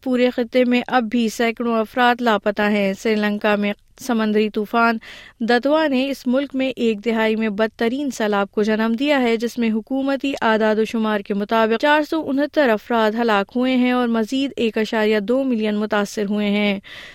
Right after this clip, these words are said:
سری لنکا کے سب سے طویل دریا مہاویلی کے قریب رہنے والی ایک خاتون کا کہنا ہے کہ انہیں اور ان کے خاندان کو دوبارہ سے زندگی کا آغاز کرنا پڑے گا۔ ادھر ایبوریجنل اور ٹورس اسٹریٹ جزائر کے باشندوں میں ڈیمنشیا کا خطرہ زیادہ ہوتا ہے، لیکن بہت سے کیسز کی تشخیص نہیں ہو پا رہی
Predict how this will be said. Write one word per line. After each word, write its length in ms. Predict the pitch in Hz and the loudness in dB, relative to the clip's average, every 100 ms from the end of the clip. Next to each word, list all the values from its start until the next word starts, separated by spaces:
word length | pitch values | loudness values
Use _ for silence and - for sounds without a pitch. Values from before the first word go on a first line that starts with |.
| - | -20
سری 240 | - 294 277 | -2 0 2
لنکا 320 | 285 302 330 | 2 2 2
کے 120 | 339 | 2
سب 180 | 349 294 | 0 0
سے 160 | - 254 | 0 -2
طویل 420 | 233 226 240 226 | 0 0 0 0
دریا 320 | 220 220 226 | 0 2 2
مہاویلی 580 | 220 214 214 208 220 247 | 0 0 0 0 0 -2
کے 160 | 254 254 | -2 0
قریب 360 | 226 214 208 | 2 2 0
رہنے 260 | 214 214 208 | 0 0 0
والی 400 | 208 214 220 226 - - | 2 2 0 -4 -8 -6
ایک 180 | 254 247 | -2 0
خاتون 420 | 240 233 269 285 | 0 0 -2 -2
کا 140 | 269 | -2
کہنا 340 | 254 240 254 262 | 0 0 2 2
ہے 140 | 262 | 0
کہ 100 | 262 | 0
انہیں 280 | 240 233 247 | 0 2 2
اور 140 | 247 | 2
ان 180 | 233 226 | 0 -2
کے 120 | 240 | -4
خاندان 560 | 226 226 214 220 233 247 | -4 -2 0 0 0 0
کو 160 | 262 | -2
دوبارہ 440 | 247 226 226 240 277 | 0 0 2 2 2
سے 100 | 269 | -2
زندگی 460 | 220 220 214 214 214 | -2 0 0 0 -2
کا 200 | 214 202 | 0 0
آغاز 360 | 202 226 226 - | 2 2 0 -2
کرنا 300 | 269 240 208 | -2 0 -2
پڑے 260 | 214 208 202 | -2 -2 0
گا۔ 260 | 208 208 226 - - | 0 0 -6 -10 -2
ادھر 280 | 240 240 240 | 0 2 2
ایبوریجنل 680 | 240 220 226 220 214 247 226 | 2 2 2 2 0 -2 -2
اور 80 | |
ٹورس 420 | 214 233 220 226 247 | -2 0 2 2 -2
اسٹریٹ 400 | 220 - 220 208 | -4 -2 -2 0
جزائر 460 | 220 214 214 208 | -2 0 2 0
کے 140 | 208 220 | 0 0
باشندوں 520 | 208 208 233 233 269 | 0 -2 -4 -2 -2
میں 160 | 285 | -2
ڈیمنشیا 540 | 294 247 226 226 - 208 | 0 0 0 -2 -2 -2
کا 160 | 208 | -2
خطرہ 420 | 196 233 214 240 233 | -4 -4 -4 -2 -2
زیادہ 400 | 214 220 208 196 | 0 -2 0 0
ہوتا 400 | 202 208 240 240 | -2 -4 -2 0
ہے، 120 | 294 | 0
لیکن 340 | 302 285 285 | -2 -4 -4
بہت 260 | 269 285 302 | -2 -2 -2
سے 180 | - 240 | -4 -4
کیسز 440 | 240 233 247 - | -2 -2 -4 -6
کی 140 | 226 | -6
تشخیص 640 | 214 220 - - 269 262 - | -4 -4 -6 -6 -4 -4 -4
نہیں 240 | 262 226 | -2 -2
ہو 180 | 202 202 | -2 -2
پا 220 | 196 208 | 0 0
رہی 260 | 208 233 | 0 0